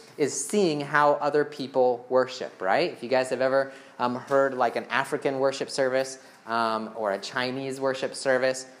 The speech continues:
it's really awesome to hear them singing songs and, and words that, uh, we don't necessarily understand, or to beats that we wouldn't normally have in our service. And that doesn't make it any less worship. It is very much worship.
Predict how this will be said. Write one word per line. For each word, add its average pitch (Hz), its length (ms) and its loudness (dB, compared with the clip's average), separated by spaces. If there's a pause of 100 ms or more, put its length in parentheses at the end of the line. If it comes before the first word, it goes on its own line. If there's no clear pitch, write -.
(200)
it's 113 140 -12
really 160 420 4
awesome 139 440 -2
to 123 120 -4
hear 135 300 -2
them 120 180 -4
singing 151 600 -2 (160)
songs 143 640 2
and, 110 160 -6
and 107 400 -8
words 151 540 6 (100)
that, 117 220 0
uh, 104 360 0
we 120 100 -4
don't 127 200 0 (180)
necessarily 101 460 -6
understand, 151 640 -4
or 113 140 -2
to 110 120 -6
beats 127 440 -4
that 120 200 -2
we 131 140 -2
wouldn't 131 340 -2
normally 120 440 -2
have 127 460 2
in 123 120 -6
our 110 140 -2
service. 185 540 -2 (600)
And 127 220 -2
that 139 340 4
doesn't 143 280 0
make 139 220 -2
it 135 100 2
any 151 220 0
less 139 320 4
worship. 123 460 0
It 117 100 0
is 117 120 -4
very 127 220 2
much 131 240 -4
worship. 139 560 0